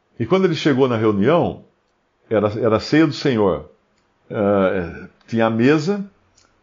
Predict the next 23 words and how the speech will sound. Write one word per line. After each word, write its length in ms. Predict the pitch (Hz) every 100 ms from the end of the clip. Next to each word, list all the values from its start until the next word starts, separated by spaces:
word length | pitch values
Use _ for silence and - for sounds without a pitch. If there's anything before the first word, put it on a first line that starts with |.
| -
tinha 160 | 135 131
uma 140 | 123
ca-, 280 | 131 110 - _ -
as 140 | 104
cadeiras 540 | 127 107 117 110 101
todas 600 | - 151 131 113 - - - - - - -
acompanhando 460 | 104 - 110 110 107
em 40 |
volta 280 | 107 104 104
da 80 | 95
parede, 440 | 107 92 107 92
assim, 240 | 87 131
da 120 | 120 87
casa 340 | 101 101 90
onde 120 | 90
eles 80 | 85
reuniam, 400 | 92 85 123 107
né, 120 | 90
do 80 | 87
local 280 | 80 - 92
onde 80 | 85
eles 120 | 87
reuniam, 300 | 95 156